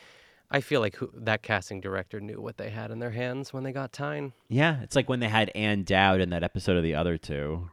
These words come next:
Speaker 1: <laughs> Oh, yeah, that's right. We
Speaker 2: It's
Speaker 1: never
Speaker 2: just
Speaker 1: talked about it.
Speaker 2: No, it's like, ugh.
Speaker 1: It's crazy.
Speaker 2: I'm looking at Tyne. I mean, Tyne Daly's I M D B is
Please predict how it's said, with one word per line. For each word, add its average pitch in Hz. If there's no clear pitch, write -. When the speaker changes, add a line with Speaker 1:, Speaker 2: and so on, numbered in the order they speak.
Speaker 1:
<laughs> -
Oh, -
yeah, 113
that's 127
right. 151
We 127
Speaker 2:
It's 123
Speaker 1:
never 117
Speaker 2:
just -
Speaker 1:
talked 107
about 110
it. 120
Speaker 2:
No, 113
it's 104
like, 120
ugh. 143
Speaker 1:
It's -
crazy. 104
Speaker 2:
I'm 101
looking 113
at 92
Tyne. 107
I -
mean, 113
Tyne 147
Daly's 104
I 95
M 92
D 87
B 85
is 82